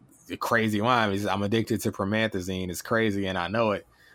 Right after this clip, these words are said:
But, uh, not to be a white journalist and, you know, overanalyze it and talk about, you know, the, the gripping honesty and vulnerability of Baby, like, no,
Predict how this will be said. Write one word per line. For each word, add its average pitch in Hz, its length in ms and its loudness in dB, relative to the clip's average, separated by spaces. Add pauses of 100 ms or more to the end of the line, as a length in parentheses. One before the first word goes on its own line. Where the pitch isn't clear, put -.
(120)
But, 107 160 4
uh, 107 340 6
not 139 280 6
to 143 100 4
be 135 180 8
a 123 80 8
white 120 300 6
journalist 110 640 4
and, 107 200 0
you 107 80 2
know, 104 120 4
overanalyze 107 840 4
it 95 40 -2
and 90 100 -4
talk 101 280 0
about, 95 280 0
you 104 120 -2
know, 104 160 2
the, 98 200 0 (540)
the 120 100 2
gripping 117 480 4
honesty 123 600 6
and 101 140 2
vulnerability 113 880 6
of 95 240 2
Baby, 110 420 2
like, 101 240 0 (320)
no, 113 160 -6